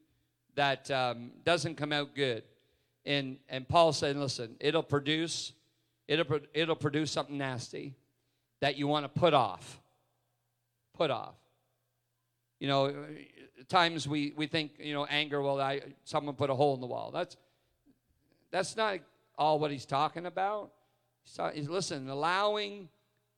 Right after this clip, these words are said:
allowing, uh, this is what the scripture says, "A root of bitterness will spring up, and many will be defiled."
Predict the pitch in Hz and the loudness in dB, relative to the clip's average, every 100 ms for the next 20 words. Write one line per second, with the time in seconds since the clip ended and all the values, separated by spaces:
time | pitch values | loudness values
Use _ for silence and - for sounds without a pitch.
0 | - 151 170 208 202 175 170 160 156 151 | -2 2 4 2 0 -4 -4 -4 -4 -4
1 | 185 170 170 165 165 143 - 196 190 160 | -6 -4 -6 -6 -4 -6 -4 -2 -2 -4
2 | 131 131 113 - _ _ _ 156 165 147 | -4 -6 -8 -14 _ _ _ 4 4 4
3 | 156 190 240 277 262 - - _ _ - | 2 6 8 6 0 -8 -14 _ _ 0
4 | 165 139 - 156 214 196 151 139 - 139 | 0 0 -2 6 6 6 0 -6 -6 -6
5 | - - 185 185 151 143 - _ _ _ | -8 2 2 2 -2 -6 -10 _ _ _
6 | _ _ _ _ _ - 180 175 180 208 | _ _ _ _ _ 2 4 2 -2 6
7 | 269 294 233 156 147 139 143 131 120 135 | 8 8 4 2 0 2 0 -2 -2 -2
8 | 101 104 | -4 -10